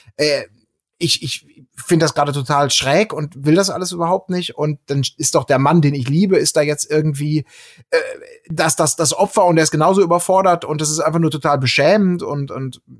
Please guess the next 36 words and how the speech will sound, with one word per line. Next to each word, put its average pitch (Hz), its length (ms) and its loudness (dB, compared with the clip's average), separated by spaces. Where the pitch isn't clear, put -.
ja, 175 140 2
keine 190 220 0
Ahnung. 175 200 2
Ich 127 140 -4
hatte 180 160 0
das 160 100 -2
Gefühl, - 180 -4
die 160 180 4
wissen 165 220 -2
beide 156 220 2
überhaupt 147 260 0
nicht, 160 80 -6
wie 160 60 -6
sie 147 100 -4
damit 135 160 -2
umgehen 180 320 -6
sollen 190 240 -2
und 147 140 2
ich - 80 0
fand 160 160 -2
dann 170 180 2
auch 170 180 -2
die - 100 -2
Reaktion 156 480 0
von 151 160 -4
ihm, 175 140 0
dann 143 160 0
plötzlich 160 320 -2
zu 147 80 -4
sagen, 143 380 2
„Hat 113 220 -4
der 143 140 4
ein 117 100 2
Glück 117 160 -2
gehabt.“ 101 420 -6
Also 110 240 -6